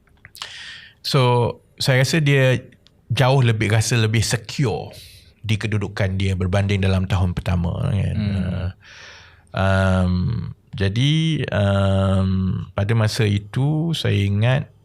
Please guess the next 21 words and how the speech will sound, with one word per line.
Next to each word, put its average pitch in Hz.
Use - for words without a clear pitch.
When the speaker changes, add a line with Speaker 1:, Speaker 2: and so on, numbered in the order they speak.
Speaker 1:
uh, 95
dengan 104
kedudukan 107
yang 101
secure 104
itu, 95
dia 110
rasa 127
bahawa, 113
um, 95
dia 123
nak 131
menyelesaikan 117
soal 110
dalam 104
parti. 101
Dan 95
kehendak 110
dia 117
dalam 101
parti 135